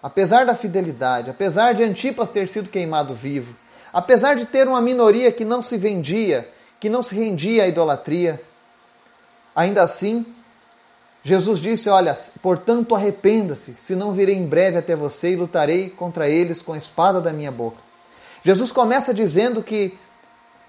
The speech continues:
ele era o, o Deus da palavra. E agora ele diz, "Eu usarei essa mesma palavra para expor os erros dessa igreja,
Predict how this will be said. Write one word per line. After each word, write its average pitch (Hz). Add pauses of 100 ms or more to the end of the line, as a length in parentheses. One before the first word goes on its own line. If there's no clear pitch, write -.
(420)
ele 202
era 226
o, 226 (220)
o 190
Deus 214
da 208
palavra. 131 (260)
E 160
agora 208
ele 202
diz, 175
"Eu 226
usarei 226
essa 247
mesma 269
palavra 160 (580)
para 196
expor 202
os 156
erros 180
dessa 160
igreja, 127